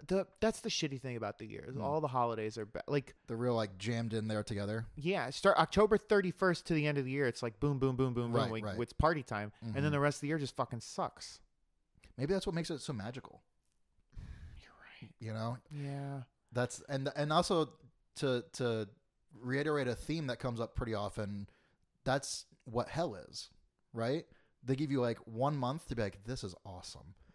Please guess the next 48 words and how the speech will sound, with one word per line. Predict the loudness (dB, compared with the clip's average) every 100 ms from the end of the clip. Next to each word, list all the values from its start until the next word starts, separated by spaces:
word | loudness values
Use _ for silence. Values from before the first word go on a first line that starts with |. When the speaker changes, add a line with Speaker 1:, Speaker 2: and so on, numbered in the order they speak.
| _
Speaker 2:
And | -6
then | -2
the | 0
Speaker 1:
Mm-hmm. | 2
Speaker 2:
other | 2
eleven | 2 0 0
months, | -2 -2 -2
you |
just | -2
have | -2
to | -2
sit | -4 -4
there |
and | -4
be | -6
like, | -8
"What | -4 -4 -2
the | -6
fuck? | -6 -6 -6 -6
This | -8
sucks." | -8 -10 -10 -12 -14 -18 -20 _ _ _ _ -20 -20 -20 _ -2
Speaker 1:
Wouldn't | 0 0
it | -2
be, | -6 -8 -10 _ _ _ -8
well, | -4 -2
I | 0
guess, | -2 -4 -10 _ -8
I | 0
guess | 2 0 0
I | 0
was | 0
gonna | 0
say, | 0
wouldn't | 0 -2
it |
be | -4
weird | 0 0 0
if | -4
there, | -2 -2
if | -2 -6
you | -6
just | -4 -4
had, | -4 -4
like, | -6 -10 _ _ _ _ _ _ _ -4
a, | -4
a | -4 _ _ _ _ _ -20 _ _ _ -20 -18
summer | -12 -10 -4 -2 -2 -4
holiday? | -6 -8 -8 -12 -14 -16